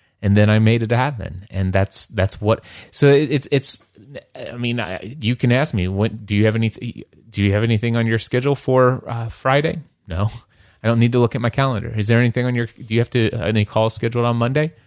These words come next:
No, <laughs> I don't have to look because that's who I am. That's my, it, it, it's simple. And I've designed my life around an identity. So, so I don't, I don't know if that means anything to you or not,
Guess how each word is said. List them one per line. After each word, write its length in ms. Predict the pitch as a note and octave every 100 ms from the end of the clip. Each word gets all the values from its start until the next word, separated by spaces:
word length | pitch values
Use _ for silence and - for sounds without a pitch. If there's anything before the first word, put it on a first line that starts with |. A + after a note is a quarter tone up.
| _ _ -
No, 280 | D#3 F3 - _ _ _
<laughs> 300 | - - D#3+
I 100 | B2
don't 140 | B2
have 160 | B2 -
to 80 | B2+
look 300 | D3+ - -
because 380 | G#2+ A2+ G2+
that's 300 | F#2+ G#2 A2
who 140 | - B2
I 140 | A#2+
am. 180 | C3 G#2+
That's 200 | F#2 -
my, 260 | G#2+ G#2 - - _ _ -
it, 200 | G#2+ -
it, 140 | G#2 -
it's 200 | G2 -
simple. 800 | - - F3 E3+ F#2+ G2 D3+ - _
And 200 | F#2 A2+
I've 180 | A2 G#2+
designed 400 | A2 G2 G#2+ G#2
my 100 | G#2
life 280 | F#2+ F#2+ -
around 240 | F#2+ F#2
an 100 | F2+
identity. 760 | F#2 F2+ G2+ G2 - - - - - - - - - - - _ _
So, 140 | G2 -
so 200 | - -
I 80 | G#2+
don't, 180 | A#2+ A2+
I 100 | B2+
don't 160 | C3+ B2
know 100 | G#2+
if 80 |
that 140 | - G2
means 200 | G2 F#2+
anything 320 | F#2+ F#2 G2
to 100 | -
you 160 | G2+ G#2
or 60 |
not, 240 | F#2+ E2+